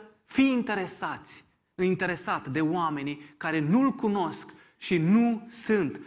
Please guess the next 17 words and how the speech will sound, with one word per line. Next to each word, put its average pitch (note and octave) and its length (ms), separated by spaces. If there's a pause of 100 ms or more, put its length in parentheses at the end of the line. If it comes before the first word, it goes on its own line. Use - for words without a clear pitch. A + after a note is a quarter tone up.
(120)
martori D3+ 720 (300)
ai C#3 220
învierii C3 840
lui C3 220
Hristos. - 720 (340)
Îndată G3+ 580
după F3 200
acele D#3 320
zile, B2 440 (300)
după F#3+ 320
judecarea F3 600
Ierusalimului, C#3 840 (220)
îndată A3+ 680
după F#3+ 220
acele F#3+ 360
zile, D3+ 440 (500)
Iisus C4+ 680